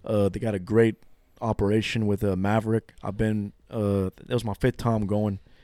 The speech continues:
and, um, we went. Uh, it was me, my dad. Uh,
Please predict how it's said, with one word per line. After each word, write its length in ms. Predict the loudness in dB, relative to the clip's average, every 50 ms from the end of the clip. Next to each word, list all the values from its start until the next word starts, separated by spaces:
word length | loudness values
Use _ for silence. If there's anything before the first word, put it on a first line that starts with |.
| -20 -20 -20 -20 -20 -20 -20 _ _ _ -4
and, 440 | 0 2 4 4 4 4 4 4 6
um, 800 | 8 8 10 10 10 8 8 6 4 0 -4 -4 -6 -8 -12 -14 -20 _ _ _ _ _ _ _ _ _ _ _ _ _ _ _ _ _ _ _ 0
we 120 | 2 2
went. 260 | 4 4 4 4 4
Uh, 160 | 4 4 4 4
it 60 | 4
was 160 | 2 0 0
me, 280 | 0 0 2 2 2 2
my 140 | 2 0 -2
dad. 560 | 0 0 2 2 4 4 4 2 0 -2 -6 -18 -20 -20 -20 -20 -20 _ _ _ -18 -8
Uh, 500 | -2 0 2 2 2 2 2 0 -2 -4